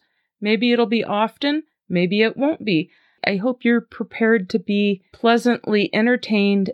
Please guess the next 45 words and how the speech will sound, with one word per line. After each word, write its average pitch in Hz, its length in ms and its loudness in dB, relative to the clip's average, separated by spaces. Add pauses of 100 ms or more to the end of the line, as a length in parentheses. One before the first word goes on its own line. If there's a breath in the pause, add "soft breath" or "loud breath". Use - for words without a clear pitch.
(140)
and 180 360 2
inspired. 160 1080 0 (140)
So 156 420 -8 (220 soft breath)
stay 226 420 0
tuned 240 480 0
for 202 140 -4
next 185 500 -2
week 233 340 0
when 180 260 -2
we 175 180 -6
have 196 300 -2
his 190 280 -2
debut. 202 600 0 (480)
All 226 180 4
right, 226 380 4 (380)
we 233 300 0
have 190 240 0
reached - 560 -2
the 196 220 -6
end 247 260 0
of 185 140 -2
our 156 160 -4
show. 302 480 2 (360 soft breath)
And 175 180 -2
as 240 180 2
I 226 100 2
mentioned, 214 440 -2
it - 100 -4
was 175 160 -6
really, 220 280 -2
really, 196 280 0
really, 180 280 0
really, 180 440 0
and 175 160 -4
still 185 260 -6
is 180 180 -4
really, 175 260 -6
really 170 220 -6
cold 208 300 -4
out. 190 220 0
And 185 80 -10
I 175 60 -2
had 180 180 -4
a 170 60 -6
nice 170 320 -6